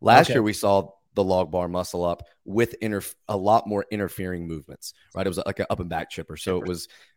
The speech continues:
Speaker 1: bar muscle up, ski, G H D, ski, bar muscle up. So there's a lot going on there that's gonna affect the bar muscle up.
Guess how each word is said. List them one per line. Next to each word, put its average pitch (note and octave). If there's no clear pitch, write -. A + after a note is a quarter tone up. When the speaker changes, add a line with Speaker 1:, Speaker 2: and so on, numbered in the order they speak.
Speaker 1:
bar G#2+
muscle G#2
up, G2
ski, G2+
G G#2+
H -
D, F2
ski, E2+
bar E2
muscle D#2
up. -
So G2
there's G2+
a G#2+
lot G#2
going G2
on F2+
there F2+
that's E2+
gonna F2+
affect E2+
the F2
bar D#2+
muscle D#2
up. D2+